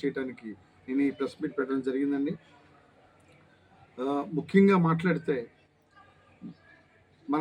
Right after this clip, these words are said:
ఆంధ్రప్రదేశ్ రాష్ట్రంలో సరిగ్గా ఐదేళ్ల క్రితం మన వైఎస్ జగన్మోహన్ రెడ్డి గారు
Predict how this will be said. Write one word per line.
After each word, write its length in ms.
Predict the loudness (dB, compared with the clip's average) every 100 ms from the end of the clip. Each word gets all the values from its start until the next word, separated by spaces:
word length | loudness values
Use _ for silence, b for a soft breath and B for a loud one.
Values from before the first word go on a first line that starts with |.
| 2
ఆంధ్రప్రదేశ్ 460 | 4 4 4 2 0 -4 -4
రాష్ట్రంలో 460 | -2 0 0 -2 -8 -16 -20 -20 -20 -20 _ _ _ 4
సరిగ్గా 320 | 8 8 8 6 6
ఐదేళ్ల 300 | 10 10 10 4
క్రితం 260 | 4 2 0 -8 -20 -20 -20 -20 -20 -20 _ _ _ _
మన 100 | -2 -2 2
వైఎస్ 280 | 4 4 4
జగన్మోహన్ 260 | 2 0 -2
రెడ్డి 120 | -2 -2
గారు 180 | -4